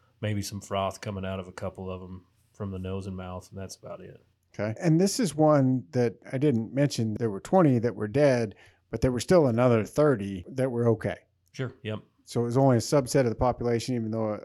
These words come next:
Speaker 2: a sizable amount. So in that case, you look around, you're looking around the barn. I'm thinking,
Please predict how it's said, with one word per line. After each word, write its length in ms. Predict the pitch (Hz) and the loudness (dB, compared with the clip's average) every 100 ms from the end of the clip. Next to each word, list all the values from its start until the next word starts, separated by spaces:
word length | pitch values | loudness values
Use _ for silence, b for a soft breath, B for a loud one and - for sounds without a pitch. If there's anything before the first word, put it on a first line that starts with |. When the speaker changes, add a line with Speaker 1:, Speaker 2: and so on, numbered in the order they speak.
| 107 | -12
Speaker 2:
a 40 | |
sizable 960 | 101 - - 127 127 120 107 110 98 92 | -12 -10 -2 2 2 2 -2 -4 -4 -6
amount. 480 | 104 107 123 101 92 | -6 -4 -4 -4 -6
So 220 | - 170 | 0 2
in 100 | 160 | 4
that 220 | 160 151 | 2 0
case, 340 | - 196 180 - | -2 0 0 0
you 80 | 151 | -2
look 220 | 165 151 | -2 0
around, 300 | 151 143 95 | 0 0 -2
you're 100 | 135 | -2
looking 280 | 165 170 131 | -2 0 0
around 260 | 127 120 | 0 0
the 80 | 110 | 0
barn. 480 | 117 135 123 113 92 b b b b - | 2 2 2 0 -4 b b b b -4
I'm 220 | 127 180 | 2 2
thinking, 480 | - 127 113 101 | 4 0 0 -4